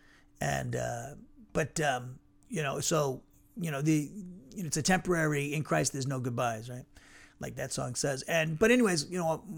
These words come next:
don't, don't, you know, yeah, we're gonna miss him, but we'll see him soon as believers. But, uh, don't cry for them <laughs> really too much long, because they, they're, they're,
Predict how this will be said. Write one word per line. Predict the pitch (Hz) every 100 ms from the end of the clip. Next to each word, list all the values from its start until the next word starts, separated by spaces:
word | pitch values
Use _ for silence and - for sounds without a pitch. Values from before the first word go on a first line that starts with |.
| 127 110 - - - 269 - - 254
don't, | 208 185 - 180
don't, | 202 202 190
you |
know, | 170 156 151 - - - -
yeah, | 175 196 196
we're | 196
gonna | 160
miss | 151 185 -
him, | 147
but | 131
we'll | 135 127
see | 170
him | 143
soon | - 139 120 120 - - - - - -
as | 147
believers. | 123 143 139 131
But, | - 156 151 -
uh, | 156 147 135 - 247 208 208 - - - 147
don't | 185
cry | 180 180
for | 151 139
them | 127 - 151 -
<laughs> |
really | 165
too | - - 160
much | 151 165
long, | 185 185 156 - -
because | - 185 180
they, | 196 147 - -
they're, | 208 226
they're, | 196 175 233 226